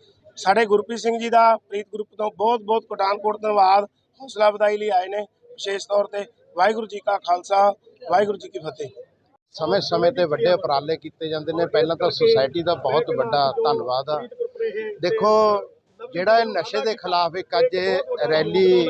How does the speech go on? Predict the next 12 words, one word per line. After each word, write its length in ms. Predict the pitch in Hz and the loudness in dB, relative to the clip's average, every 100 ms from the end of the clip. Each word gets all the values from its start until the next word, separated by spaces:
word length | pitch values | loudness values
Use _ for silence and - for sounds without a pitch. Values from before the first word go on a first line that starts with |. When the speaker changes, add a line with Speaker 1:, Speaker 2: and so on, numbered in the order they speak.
| 165 | 0
Speaker 2:
ਕੱਢੀ 240 | 160 156 214 | -2 2 2
ਆ, 100 | 170 | 2
ਸਾਈਕਲ 400 | 156 156 160 170 | 2 -2 0 0
ਰੈਲੀ, 340 | 156 - 156 139 - 254 277 262 240 233 220 | 0 0 -4 -6 -10 -10 -6 -6 -6 -8 -6
ਜਿਹਦੇ 220 | 175 220 | 0 2
'ਚ 180 | 226 226 | 2 -2
ਸਾਰਿਆਂ 400 | - 165 180 240 | -2 0 2 2
ਨੇ 160 | 240 220 185 220 226 | 0 -4 -6 -8 -4
ਬੜੇ 300 | 170 208 196 | 0 0 0
ਜ਼ੋਰ 340 | 143 165 185 | -4 -6 -6
ਸ਼ੋਰ 340 | - 175 180 185 | -4 -4 -2 0
ਨਾਲ 200 | 185 | 0